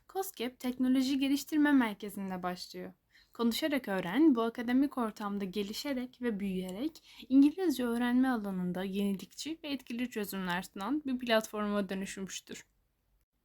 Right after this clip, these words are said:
Ancak Konuşarak Öğren'in yolculuğu burada bitmiyor. Platform, Amerika Birleşik Devletleri'nin Memphis şehrinde de bir ofise sahip. Bu ofis, ana dili İngilizce olan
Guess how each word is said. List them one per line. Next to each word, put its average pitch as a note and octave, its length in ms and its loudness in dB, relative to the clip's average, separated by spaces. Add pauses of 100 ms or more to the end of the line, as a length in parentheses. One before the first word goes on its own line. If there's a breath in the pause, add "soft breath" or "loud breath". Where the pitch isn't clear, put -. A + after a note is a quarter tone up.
(440)
Ancak C4+ 540 2
Konuşarak C4+ 580 -2
Öğren'in G#3 420 -2
yolculuğu G3 640 -2
burada C4 320 0
bitmiyor. G3 500 -8 (460)
Platform, A#3+ 680 -2 (260 soft breath)
Amerika D#4 500 2
Birleşik D4 520 0
Devletleri'nin G#3 840 -2 (180)
Memphis C#4+ 480 -2
şehrinde A3 480 -2
de G3+ 120 0
bir G3+ 100 2
ofise F#3+ 360 -6
sahip. F#3 440 -4 (420)
Bu C4+ 100 2
ofis, C4 520 0
ana B3+ 260 4
dili A#3+ 160 2
İngilizce A3+ 600 2
olan F#3 360 -2